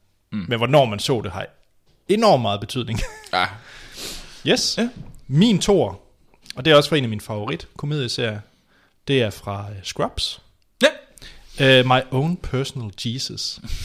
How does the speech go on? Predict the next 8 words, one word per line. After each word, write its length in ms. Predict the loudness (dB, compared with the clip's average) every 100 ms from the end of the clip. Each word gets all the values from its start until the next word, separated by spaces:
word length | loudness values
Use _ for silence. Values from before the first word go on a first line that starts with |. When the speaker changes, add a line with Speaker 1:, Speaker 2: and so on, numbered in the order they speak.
| -8 -8 -4
Speaker 2:
hedder 200 | -2 -2
den. 240 | -4 -10 -14 -18
<laughs> 180 | 0 6
Og 140 | 8
den 160 | 8 8
er 100 | 8
nok, 380 | 6 4 -2 -10 0
øh, 640 | 4 6 8 8 6 2